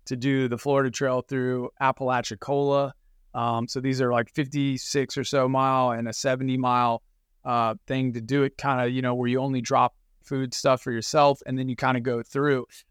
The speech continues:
Um, 'cause again, I think it's just so liberating and, and positive for, uh,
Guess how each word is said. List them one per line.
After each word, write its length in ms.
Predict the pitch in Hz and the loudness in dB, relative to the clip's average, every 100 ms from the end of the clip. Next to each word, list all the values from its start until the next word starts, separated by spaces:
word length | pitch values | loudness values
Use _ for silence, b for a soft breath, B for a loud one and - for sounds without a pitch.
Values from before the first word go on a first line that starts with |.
| - | -6
Um, 240 | 120 120 | -4 -4
'cause 340 | - 127 113 - | -2 -4 -6 -10
again, 300 | 123 175 180 | 0 4 6
I 80 | 120 | 4
think 180 | - 131 | -2 -4
it's 100 | 123 | -4
just 200 | 127 - | -6 0
so 160 | 123 | 2
liberating 760 | 117 120 120 123 117 117 113 113 | 2 2 2 4 4 2 -2 -4
and, 360 | 113 113 113 113 | -8 -8 -8 -10
and 280 | 110 107 | -12 -12
positive 600 | - 127 131 127 117 110 | -4 2 4 4 0 -2
for, 420 | - 123 113 110 - _ _ _ - | -4 -2 0 0 -4 _ _ _ -2
uh, 380 | 117 110 - | 2 2 2